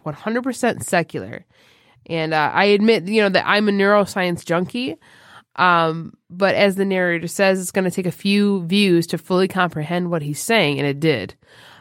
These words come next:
Um, but, uh, it was incredibly thought-provoking.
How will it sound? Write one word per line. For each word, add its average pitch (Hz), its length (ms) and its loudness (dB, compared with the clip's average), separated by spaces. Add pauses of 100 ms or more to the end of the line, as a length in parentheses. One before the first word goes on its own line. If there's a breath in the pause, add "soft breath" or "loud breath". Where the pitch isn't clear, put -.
(200 loud breath)
Um, 156 800 0
but, 156 160 0
uh, 143 180 2
it 175 100 0
was 175 200 0
incredibly 233 600 2
thought-provoking. 165 1000 -2